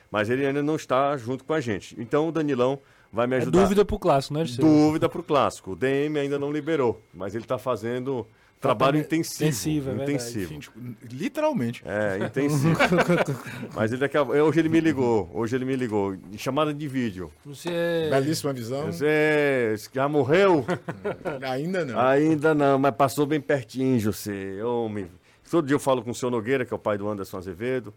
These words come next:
Speaker 1: Enfim, tá tudo certo com o Anderson, pra quem tá perguntando. O Vojvoda, muito gentil, muito simpático, uma atitude muito bonita do Vojvoda, né?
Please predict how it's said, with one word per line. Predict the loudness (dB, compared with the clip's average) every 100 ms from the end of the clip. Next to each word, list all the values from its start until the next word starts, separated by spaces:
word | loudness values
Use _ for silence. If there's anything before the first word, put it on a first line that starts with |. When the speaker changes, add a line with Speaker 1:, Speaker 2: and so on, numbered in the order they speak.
| _ _ _ -8
Speaker 1:
Enfim, | -4 -4 -4 -2
tá | -2
tudo | -2 -2
certo | 0 0 0
com |
o | 0
Anderson, | 0 -2 -6
pra | -6 -4
quem | -2
tá | -2
perguntando. | 0 -2 -2 -2 -2
O | 0
Vojvoda, | 0 0 -2 0
muito | -2 -4 -6
gentil, | -4 -4 -4 -6
muito | -6 -8
simpático, | -10 -6 0 0 -2 -4 -8
uma | -6 -8
atitude | -8 -8 -6
muito | -6 -6
bonita | -4 -2 -2 -4
do | -2
Vojvoda, | -4 -2 -2 -2 -4
né? | -6